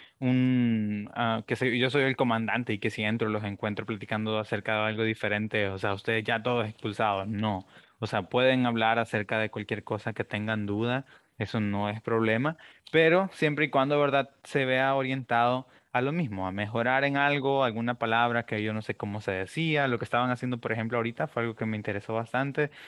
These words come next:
hablar de la fecha cuando yo ingresé, es algo bastante genial. Entonces, eh, son dudas que se generan, o sea, ¿en qué orden iban los números en inglés? ¿Cómo se ponen los, los números? No me acuerdo. Entonces eso, ¿verdad?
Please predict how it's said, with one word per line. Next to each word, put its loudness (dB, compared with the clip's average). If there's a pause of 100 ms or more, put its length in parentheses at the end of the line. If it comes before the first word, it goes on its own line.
(220)
hablar 2
de 0
la 0
fecha 0
cuando -2
yo 0
ingresé, 0
es -2
algo -2
bastante -6
genial. 0 (400)
Entonces, 2
eh, 4
son 2
dudas 6
que 0
se -8
generan, 0
o -4
sea, 2
¿en 0
qué 0
orden 0
iban 2
los 2
números 0
en 0
inglés? -2
¿Cómo -4
se 2
ponen 2
los, 0
los -2
números? -2
No -6
me -2
acuerdo. -4 (420)
Entonces 2
eso, 4
¿verdad? 0